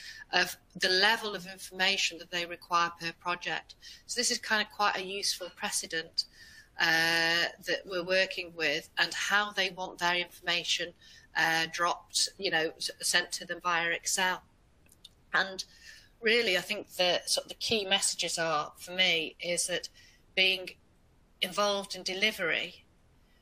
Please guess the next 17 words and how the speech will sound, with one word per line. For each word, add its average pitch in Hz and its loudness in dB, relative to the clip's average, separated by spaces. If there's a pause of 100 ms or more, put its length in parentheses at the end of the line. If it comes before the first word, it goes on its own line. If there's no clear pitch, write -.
(380)
you 185 -2
know, 175 2
what 190 -2
we've, 185 -4 (380)
the - -14
pit-, - 0
one 190 2
of 175 -4
the 175 -8
biggest 196 0
pitfalls 180 -2
I 190 2
can 190 -10
see 170 -2
is 175 -2
that - -8
the - -14